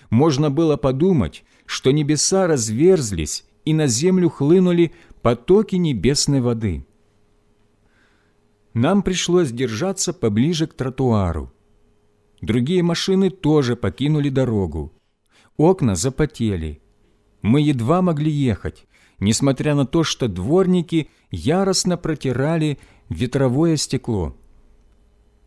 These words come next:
«Послушай, да, я знаю, Бог сделал нас невидимыми»,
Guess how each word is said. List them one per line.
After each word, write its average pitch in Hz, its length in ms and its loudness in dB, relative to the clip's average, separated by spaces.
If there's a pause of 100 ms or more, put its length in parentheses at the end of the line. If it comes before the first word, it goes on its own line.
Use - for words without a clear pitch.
(480)
«Послушай, 113 640 -4 (880)
да, 135 340 0
я 101 220 -2
знаю, 98 520 -4 (840)
Бог 135 420 -2
сделал 139 480 -2
нас 139 420 -4 (160)
невидимыми», 117 880 2